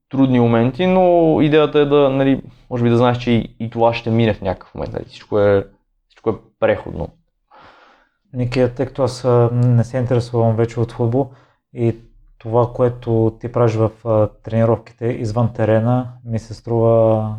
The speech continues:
Speaker 2: изключение. Ти ще ме оправиш дали е така или не. Та, в, в кой момент осъзна, че образованието, а, в футбола може да ти е от полза?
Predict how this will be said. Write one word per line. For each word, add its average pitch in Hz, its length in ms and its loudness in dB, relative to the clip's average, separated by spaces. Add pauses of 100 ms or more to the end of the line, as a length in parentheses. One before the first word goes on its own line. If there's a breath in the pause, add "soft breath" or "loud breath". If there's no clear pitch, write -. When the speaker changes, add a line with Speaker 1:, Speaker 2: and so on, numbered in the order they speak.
(100)
Speaker 2:
изключение. 110 760 -4 (160)
Ти 113 100 -12
ще - 160 -8
ме 110 60 -2
оправиш 107 260 -2
дали 107 180 -2
е 107 40 -2
така 107 420 -6
или 107 180 -4
не. 120 220 -2 (360 loud breath)
Та, 117 60 -6
в, 117 320 0
в - 80 -18
кой 120 140 0
момент 123 440 2
осъзна, 117 800 -2 (260 loud breath)
че 127 300 -4
образованието, 110 1120 -2 (640 soft breath)
а, 120 140 -4
в 107 300 -2
футбола 107 580 0 (200)
може 113 280 -2
да 110 100 0
ти 110 100 -10
е - 20 -4
от 117 300 -6
полза? 104 300 -2